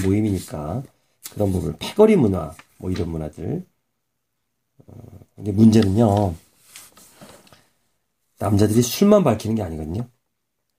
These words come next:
또 술 먹다 보면 어떻게 됩니까? 여자도 밝히죠. 욕망이 폭발을 합니다. 안에 있었던 잠재된 욕망이,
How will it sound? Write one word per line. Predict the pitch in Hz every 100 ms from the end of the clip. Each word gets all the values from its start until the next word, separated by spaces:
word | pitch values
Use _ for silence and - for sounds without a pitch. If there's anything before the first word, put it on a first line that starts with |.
| _
또 | -
술 | - - 220
먹다 | 156 135
보면 | 135
어떻게 | 98 92
됩니까? | 90 95 - _ _ _ _ _ _ _
여자도 | 135 - -
밝히죠. | - - - - - _ _ _ _ _ _ _ _ _ 98
욕망이 | 101 101 104 104
폭발을 | - - 139 120
합니다. | 92 80 78 - -
안에 | 95 95
있었던 | 92 98 107 95
잠재된 | - 98 101 107 92
욕망이, | 87 87 113 101